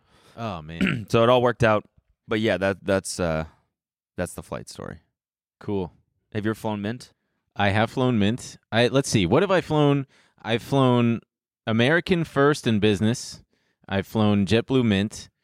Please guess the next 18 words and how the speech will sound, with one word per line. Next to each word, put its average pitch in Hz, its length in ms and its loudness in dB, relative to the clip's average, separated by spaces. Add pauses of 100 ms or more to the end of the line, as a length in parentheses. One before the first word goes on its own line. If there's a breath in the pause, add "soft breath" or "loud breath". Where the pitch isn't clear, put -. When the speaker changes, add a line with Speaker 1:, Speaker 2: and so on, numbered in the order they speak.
(300)
Speaker 1:
I've 98 200 -4
flown 104 320 0
Singapore 117 560 0
Airlines 90 500 0
first 87 260 -8
class. 85 500 -8 (460)
And 92 680 -4 (1600)
let's 95 220 -12
see. 80 200 -10
What 90 180 -10
was 90 140 -14
the 85 120 -8
other 76 140 -12
one? 69 200 -20 (420)
Uh, 98 240 0
Emirates 127 460 0
first 85 260 -12
class. - 380 -16